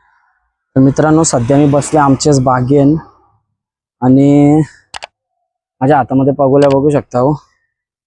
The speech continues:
आणि सध्या जून महिना पण आला नाही, मे महिनाच चालू आहे, एंडिंग चालू आहे.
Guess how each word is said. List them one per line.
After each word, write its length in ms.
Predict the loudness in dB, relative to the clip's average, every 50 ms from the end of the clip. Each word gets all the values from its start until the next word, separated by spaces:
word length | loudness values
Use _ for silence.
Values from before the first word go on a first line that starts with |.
| _ -2
आणि 160 | 0 0 0 0
सध्या 260 | 0 0 0 0 0
जून 280 | 0 0 0 2 2
महिना 320 | 2 2 0 0 0 -2 -2
पण 140 | -2 -2 -2
आला 200 | -2 -2 -2 -2
नाही, 180 | -2 -2 -2
मे 100 | -2 -2
महिनाच 340 | -2 -2 -2 -4 -4 -6 -8
चालू 280 | -8 -8 -8 -6 -6 -6
आहे, 140 | -6 -6
एंडिंग 320 | -6 -6 -6 -6 -6 -6 -6
चालू 220 | -8 -8 -6 -6
आहे. 140 | -6 -6 -6